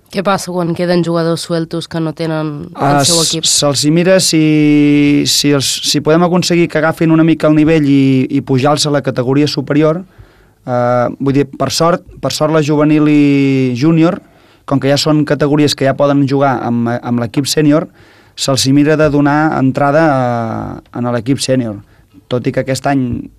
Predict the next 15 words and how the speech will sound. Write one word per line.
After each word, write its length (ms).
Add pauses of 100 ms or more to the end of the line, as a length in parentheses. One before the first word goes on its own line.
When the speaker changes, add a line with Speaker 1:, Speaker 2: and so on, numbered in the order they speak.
(160)
Speaker 2:
el 100
haver 240
pujat 180
de 120
categoria 260
és 80
més 160
difícil 400
pels, 380 (100)
pels 160
nen-, 320
pels 240
nanos 240
més 160
joves, 380